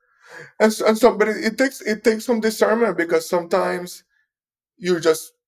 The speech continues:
punishing yourself for thinking you're procrastinating when you're actually just really, really need the rest. You know, I'm a big fan of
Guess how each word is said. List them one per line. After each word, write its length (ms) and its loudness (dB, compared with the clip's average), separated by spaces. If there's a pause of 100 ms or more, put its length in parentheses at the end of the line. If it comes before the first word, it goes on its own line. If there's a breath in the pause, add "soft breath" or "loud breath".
(460)
punishing 440 2
yourself 540 2
for 140 0
thinking 360 -6
you're 100 -4
procrastinating 840 0
when 200 -2
you're 180 -2
actually 420 -2
just 220 -4
really, 280 -6
really 320 2
need 240 -4
the 100 2
rest. 380 0
You 100 0
know, 240 2
I'm 260 -4
a 120 -6
big 200 -4
fan 440 0
of 160 -2